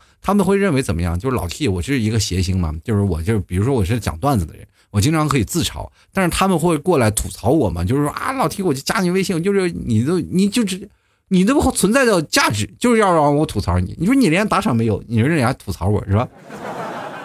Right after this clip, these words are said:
我就觉得这个，这件事情很有，很有点意思。那关键是有些时候我要是在吐槽，他说：“哎，老 T，你真没品位，你一个大主播，你跟我一个，是吧，听众你一般见识，这就变得我很尴尬。”你说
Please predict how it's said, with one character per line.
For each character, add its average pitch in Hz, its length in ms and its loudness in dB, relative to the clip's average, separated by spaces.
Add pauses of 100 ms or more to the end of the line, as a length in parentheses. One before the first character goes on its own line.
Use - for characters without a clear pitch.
(280)
我 180 60 2
就 233 80 4
觉 240 120 4
得 254 120 2
这 247 100 2
个， 240 100 4
这 214 120 4
件 220 180 4
事 226 140 0
情 208 120 4
很 135 200 2
有， 120 100 4 (320)
很 151 100 0
有 175 160 2
点 120 220 2
意 120 80 2
思。 90 180 -4
那 139 80 -2
关 226 160 0
键 226 160 2
是 190 160 2
有 113 120 2
些 131 100 2
时 135 140 -4
候 156 100 -2
我 82 220 -2
要 151 200 2
是 139 180 0
在 147 180 -2
吐 - 160 -12
槽， 92 120 -4
他 98 160 0
说 101 140 0
：“哎， - 160 -8
老 87 80 -2
T， 113 160 -6
你 87 60 0
真 120 100 -2
没 107 80 0
品 76 220 -8
位， 78 180 -8
你 92 140 -2
一 104 40 -2
个 151 120 -2 (280)
大 147 140 -2
主 90 140 0
播， 101 160 0
你 92 100 0
跟 127 180 -2
我 98 140 -2
一 98 160 -2
个， 117 240 -2 (320)
是 107 60 -8
吧， 113 100 2
听 170 260 0
众 202 140 2
你 95 140 2
一 92 40 0
般 92 200 -2
见 90 160 -4
识， - 80 -18 (200)
这 294 120 2
就 302 80 4
变 269 160 2
得 220 80 2
我 196 100 2
很 - 180 -4
尴 - 160 -6
尬。” 82 220 -6
你 131 100 -4
说 269 160 0